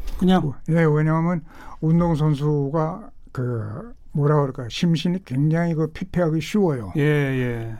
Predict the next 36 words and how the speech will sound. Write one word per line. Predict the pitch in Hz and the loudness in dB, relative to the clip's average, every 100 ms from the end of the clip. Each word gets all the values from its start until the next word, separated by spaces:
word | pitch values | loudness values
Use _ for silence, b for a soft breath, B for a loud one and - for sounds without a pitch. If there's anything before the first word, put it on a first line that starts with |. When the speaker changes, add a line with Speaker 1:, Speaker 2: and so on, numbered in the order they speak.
| - | -8
Speaker 2:
툭 | - 226 - | -4 -4 0
하면 | 214 202 | 0 2
시비 | 180 214 196 | -2 0 2
걸라 | 180 175 156 | 2 2 2
그러고 | 139 131 127 127 | 0 -2 -4 -2
Speaker 1:
예, | 147 | 2
Speaker 2:
이러잖아요. | 147 143 135 120 - | 4 2 0 -4 -6
Speaker 1:
예. | 170 | 0
Speaker 2:
운동이 | 147 180 185 175 | 4 4 4 2
너무 | 185 240 240 | 0 2 2
고되니까. | - 180 175 147 123 - | 2 2 2 0 -4 -2
Speaker 1:
어. | 156 143 127 120 113 151 | 0 0 0 -4 -4 -4
Speaker 2:
그 | |
제가 | - 190 185 | 0 2 2
어느 | 160 | 2
날 | 160 156 139 - - - - | 0 0 -2 -4 -10 -8 -2
이러다 | 151 160 170 | 0 2 0
내가 | 147 131 | 0 -2
뭐가 | 147 123 127 147 | -2 -2 -2 0
되지? | 143 127 127 160 | 0 -2 -2 -2
뭘 | 180 139 165 180 185 - b b b b b - - - | 0 2 2 2 0 -4 b b b b b -20 -20 -12
하면 | - 165 165 160 147 | -2 0 2 2 2
내 | 147 151 | 2 2
마음이 | 131 127 143 165 | 0 -2 -2 -4
다스려질까 | 165 135 120 - 156 147 139 139 147 139 | -4 -6 -6 -4 -6 -4 -6 -4 -2 2
해서 | - 185 180 185 196 180 | 4 4 4 4 4 2
Speaker 1:
음. | b b b b b - - | b b b b b -18 -8
Speaker 2:
기타를 | 160 151 - 147 143 147 160 143 | -6 -6 -2 0 0 -2 -4 -6
배우기 | 110 135 135 | -4 -4 -4
시작한 | - 156 143 170 170 | -6 -8 -8 -4 -2
거죠. | 143 - | -4 4
Speaker 1:
혼자서? | 240 240 165 - 170 - | 6 6 2 0 -2 0
그냥? | 151 - | 2 4
Speaker 2:
혼자서, | 180 131 127 - | 4 0 -6 -6
예. | 139 | -4
Speaker 1:
어. | 139 | -4